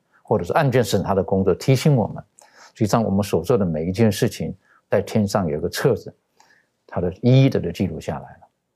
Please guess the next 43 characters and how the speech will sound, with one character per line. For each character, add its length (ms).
愿 120
神 220
帮 160
助 160
我 80
们， 160
让 160
我 60
们 400
在 160
世 220
的 100
时 140
候， 60
我 60
们 140
可 100
以 40
更 200
加 140
的 80
靠 380
主 340
的 100
力 180
量， 220
让 140
我 60
们 100
可 100
以 40
结 200
出 140
圣 260
灵 140
要 160
我 40
们 200
所 240
结 220
的 80
果 240
子， 200